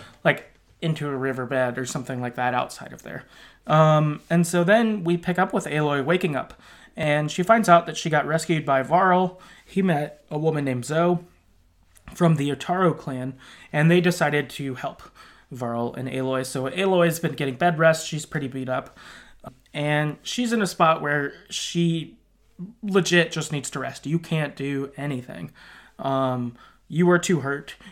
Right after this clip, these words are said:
If you continue, you aren't going to be able to accomplish anything, kind of thing. So Aloy, for a little while, has to do what Aloy would hate, which is stopping. Like, she, she just has to slow down. Meanwhile, uh,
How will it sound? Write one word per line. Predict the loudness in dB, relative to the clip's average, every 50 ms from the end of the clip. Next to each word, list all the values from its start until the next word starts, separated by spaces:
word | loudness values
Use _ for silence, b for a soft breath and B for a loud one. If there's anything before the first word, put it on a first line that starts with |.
| B B
If | -8 -6 -2 -2
you | -2
continue, | -2 -2 -6 -8 -6 -6 -4 -2 -2 -2 -2 -4 -4 -8 -12 _ -20 -20
you | -16 -12 -8 -8 -8 -8 -6
aren't | -4 -4 -4 -4 -4
going | -6 -6 -4 -4 -6 -8 -8
to | -10
be | -8 -6 -6 -4
able | -4 -4 -6 -6
to | -6 -6
accomplish | -8 -6 -6 -6 -6 -6 -8 -8
anything, | -8 -10 -10 -10 -12 -14 -18 -18 -20 B B B B B B B B
kind | 0 0 0 0
of | 0
thing. | -4 -6 -8 -8 -8
So | -6 -4 -4 -4 -4 -4
Aloy, | -2 2 4 4 4 4 4 2 2 0 -2 -8 -16 -10
for | -4 -2 0
a | 0
little | 0 0 0 2
while, | 2 2 2 0 0
has | -2 -6 -8 -8
to | -10 -6
do | -4 -2 -2
what | -2 -2 -4
Aloy | -4 -4 -4 -2 -2 -2 -2 -2
would | -4 -4
hate, | -4 -4 -4 -6 -6 -10
which | -12 -10 -10
is | -10 -10 -10 -12 -14 B B B B B B
stopping. | -10 -4 0 0 0 0 -2 -10 -10 -12 -10 -10
Like, | -10 -12 -12 -12
she, | -14 -10 -8 -8 -8 -8
she | -12 -12 -12 -8
just | -8 -8 -8 -8
has | -6 -6 -4 -6 -6 -8
to | -12
slow | -12 -10 -8 -8 -8
down. | -8 -10 -10 -10 -12 -14 -16 B B B B B B B B B B B B B B B B B B _ -20 _ _ _ _ _ _ _ _ -16 _ 0
Meanwhile, | 2 4 4 6 4 4 4 2 2 0 -2 -4 -6
uh, | -4 0 0 2 2 0 -2